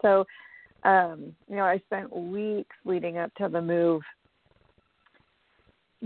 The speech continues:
doing some paring down and clearing out. And I, you know, because of covid, I'd already kinda done that earlier this year, so it wasn't as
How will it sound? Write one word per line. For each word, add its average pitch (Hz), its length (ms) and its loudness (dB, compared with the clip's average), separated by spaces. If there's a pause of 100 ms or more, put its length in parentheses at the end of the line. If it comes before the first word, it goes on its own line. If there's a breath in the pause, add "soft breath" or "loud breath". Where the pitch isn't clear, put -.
(120)
doing 202 480 4
some 180 160 -4
paring 175 400 0
down 226 540 0
and 170 160 -16
clearing 165 440 -12
out. 196 440 -6
And 180 100 -12
I, 175 160 -6
you 208 140 -12
know, 180 80 -4
because 196 320 -8
of 196 100 -10
covid, 185 400 -8
I'd 165 140 -4
already 170 360 -6
kinda 170 200 -8
done 165 260 -6
that 208 260 -4
earlier 180 380 -2
this 208 220 -6
year, 233 320 6
so 175 100 4
it 160 80 2
wasn't 175 300 2
as 170 100 -2